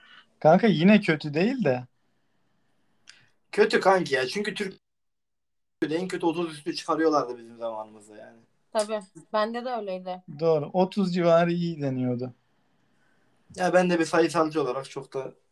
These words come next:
Speaker 2: gene iyi
Speaker 3: Aynen.
Speaker 2: ya.
Speaker 3: Benim, e, ben Y G S'ye girdiğimde Y G S'de havuz problemlerine falan gelmemiştik biz.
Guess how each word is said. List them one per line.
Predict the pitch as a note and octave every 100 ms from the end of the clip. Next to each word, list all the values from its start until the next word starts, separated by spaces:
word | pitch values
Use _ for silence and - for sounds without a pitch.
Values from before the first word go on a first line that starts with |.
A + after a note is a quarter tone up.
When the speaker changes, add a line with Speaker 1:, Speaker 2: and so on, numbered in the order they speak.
| _ _ _ _ _ - B2
Speaker 2:
gene | B2+ A#2
iyi |
Speaker 3:
Aynen. | - F#3+
Speaker 2:
ya. | G3 - - _ _ _ _ _
Speaker 3:
Benim, | B3 C#4 D#4+ D#4+
e, | D4+ A3+ A3 A3 G#3+ G#3 G#3 _
ben | A3 G#3 A#3 B3 B3+ B3+ _ _ _
Y | A3+ G#3+
G | A3 A#3
S'ye | - B3+
girdiğimde | G#3 A#3 G3 A3 G#3 A3 C4 E4 _ _ _ _ _ _ _ _ _ _ _ -
Y | A#3 A#3
G | A3 C4+
S'de | C4 D4 C4+ C#4+
havuz | B3+ C4 D4+ -
problemlerine | C#4 C4+ B3+ B3+ B3+ B3+ B3
falan | C4+ E4
gelmemiştik | C4+ A3+ G#3+ F3+ - - F#3 _
biz. | G3+ C4+ -